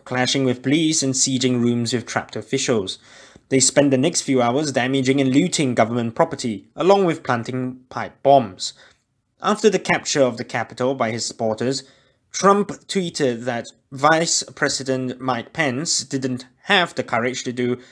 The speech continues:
what should have been done. This incited supporters in the Capitol to start a manhunt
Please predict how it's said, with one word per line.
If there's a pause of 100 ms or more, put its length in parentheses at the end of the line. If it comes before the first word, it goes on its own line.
(140)
what
should
have
been
done. (760)
This
incited
supporters
in
the
Capitol
to
start
a
manhunt